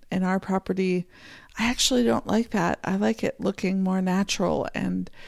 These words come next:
and whatever. Um, yeah, of course, there's, there's a point of, of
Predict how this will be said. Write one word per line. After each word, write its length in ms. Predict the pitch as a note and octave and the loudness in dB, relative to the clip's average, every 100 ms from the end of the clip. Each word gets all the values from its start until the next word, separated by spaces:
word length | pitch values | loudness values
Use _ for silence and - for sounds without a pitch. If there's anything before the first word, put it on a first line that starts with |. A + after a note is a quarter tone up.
| - - - | -18 -20 -2
and 220 | G#3+ G#3+ | 2 4
whatever. 480 | G#3 G3+ F#3+ E3+ F3+ - - | 6 4 2 0 -2 -12 -4
Um, 560 | G#3 G3 F#3+ F#3 F#3 - | 0 2 2 0 -2 -4
yeah, 240 | - A#3+ D#3+ | 4 6 4
of 100 | - | 0
course, 380 | - - - - | -2 -2 -2 -2
there's, 400 | E3+ F3 - - - | -2 -2 -6 -12 -6
there's 260 | F3 F3 E3+ | -2 0 -2
a 60 | |
point 480 | E3+ - F3 E3 - | -6 -4 -2 -2 -4
of, 420 | - D#3+ F3 - - - | -6 -6 -6 -16 -20 -8
of 240 | - D3 | -4 -4